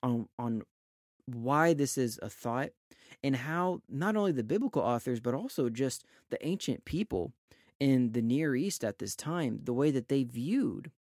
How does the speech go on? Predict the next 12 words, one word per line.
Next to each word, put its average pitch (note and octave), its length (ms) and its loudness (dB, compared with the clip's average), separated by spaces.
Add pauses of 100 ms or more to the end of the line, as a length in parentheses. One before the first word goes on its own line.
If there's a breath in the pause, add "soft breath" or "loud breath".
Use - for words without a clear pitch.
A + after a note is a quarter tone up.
(400 soft breath)
the, C3+ 240 2
the B2 100 0
cosmos B2 720 -2
and, B2 280 2
and B2 160 -2
how D#3+ 280 2
chaotic C#3 480 0
waters A2+ 480 -2 (560 soft breath)
played B2 240 2
into E3+ 240 0
that. F#2+ 280 -8 (1120 loud breath)
And E3 300 4